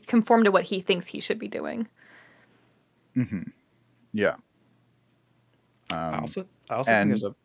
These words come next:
Speaker 3: a, oh, go ahead, sorry.
Speaker 2: Yeah, no, I mean, like, she just,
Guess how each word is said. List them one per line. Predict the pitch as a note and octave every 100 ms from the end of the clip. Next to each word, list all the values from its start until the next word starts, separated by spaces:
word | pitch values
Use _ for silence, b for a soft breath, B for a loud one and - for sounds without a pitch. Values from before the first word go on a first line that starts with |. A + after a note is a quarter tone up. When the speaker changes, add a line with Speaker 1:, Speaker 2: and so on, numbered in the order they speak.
| -
Speaker 3:
a, | C3
oh, |
go | F#2+ F#2
ahead, | -
sorry. | C3+ C3+ _ _ _ _ _ _ _ -
Speaker 2:
Yeah, | A#2 G#2 -
no, | A#2 G#2+ - -
I | C3+
mean, | B2+ A2 - _ _ _ _ - _
like, | C3 B2 A#2
she | - C3
just, | C#3+ -